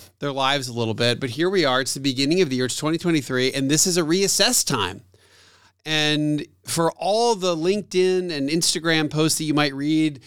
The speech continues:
that say that your New Year's resolutions are no good, they'll be done by mid-January, certainly done by February. And if you were really good at all the things you're supposed to be doing,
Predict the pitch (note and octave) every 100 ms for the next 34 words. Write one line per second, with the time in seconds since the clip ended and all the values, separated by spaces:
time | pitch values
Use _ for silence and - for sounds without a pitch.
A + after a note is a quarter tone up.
0 | - - - C#3 D3+ D3 D3 - E3 D#3
1 | D#3 C#3+ D3 - D3 D#3 E3 E3+ D#3+ D#3+
2 | D#3 C3 D#3 D3 C#3+ D3 - D3+ D3 C#3+
3 | C#3+ C#3 C#3 D3 A3+ G3 F3 D3 C3+ C#3+
4 | B2+ D3 D3 C#3+ C3+ C3+ C3 B2 C#3+ C3
5 | A#2+ A#2+ G#3+ G#3 G3 F3+ F3+ E3+ E3 D3
6 | - C4+ A3+ F3+ D#3 D#3 C#3+ C#3+ - G#3+
7 | F#3+ F#3 F3 E3 D#3+ D3 - - F#3 F3+
8 | C3+ E3+ D3+ G3+ E4 A#3 E3 D#3+ E3 D3
9 | D3+ C3+ B2 D3 C3 B2+ E3 - C4+ E4
10 | - F#3 D#3 C3+ C3+ B2+